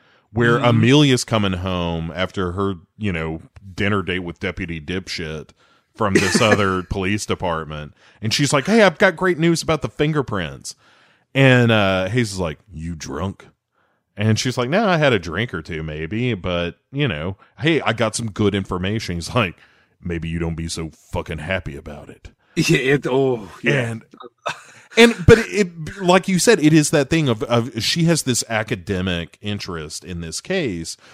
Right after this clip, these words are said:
Speaker 1: where
Speaker 2: Yeah.
Speaker 1: she's genuinely happy about the notion that she is going to help break this case.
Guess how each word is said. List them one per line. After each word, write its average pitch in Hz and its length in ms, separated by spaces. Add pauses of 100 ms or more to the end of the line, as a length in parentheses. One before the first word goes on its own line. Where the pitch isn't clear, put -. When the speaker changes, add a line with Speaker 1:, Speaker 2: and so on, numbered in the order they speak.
(120)
Speaker 1:
where 127 140
Speaker 2:
Yeah. 135 60
Speaker 1:
she's 208 380
genuinely 120 800
happy 87 840 (320)
about 110 340
the 107 80
notion 98 520
that 85 140
she 95 300
is 90 160
going 87 220
to 90 160
help 82 260
break 80 300
this 71 200
case. - 540